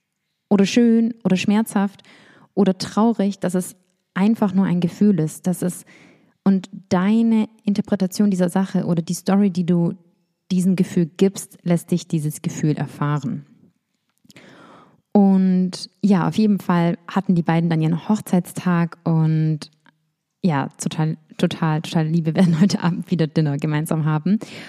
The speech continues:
Und ja, was beide noch geteilt haben, ich kann mich grad nicht erinnern, ob ich das, das letzte Mal, ob ich das letzte Mal geteilt habe, dass wenn sie morgens nebeneinander aufwachen, dass sie dann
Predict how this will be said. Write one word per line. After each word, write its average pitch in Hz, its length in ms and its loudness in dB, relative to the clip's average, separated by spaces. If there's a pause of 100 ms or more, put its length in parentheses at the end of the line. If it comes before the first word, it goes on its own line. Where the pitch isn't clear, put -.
(320)
Und 185 640 2 (1300)
ja, 196 240 2
was 175 160 -2
beide 208 220 0
noch 196 180 0
geteilt 180 440 -2
haben, 160 480 -2
ich - 100 -6
kann 170 140 -2
mich 165 100 -2
grad 156 180 -6
nicht 160 120 -4
erinnern, 165 360 0
ob 151 100 -6
ich 156 80 -6
das, - 140 -6
das 165 140 -8
letzte - 260 -8
Mal, 147 460 -2 (300)
ob - 100 -4
ich 151 80 -6
das 160 100 -10
letzte - 240 -6
Mal 160 120 -2
geteilt 160 360 -4
habe, 165 100 -4
dass - 180 -6
wenn 180 160 2
sie 214 80 4
morgens 180 520 0
nebeneinander 160 560 -2
aufwachen, 143 600 -6 (1160)
dass 175 160 -2
sie 175 80 0
dann 170 480 0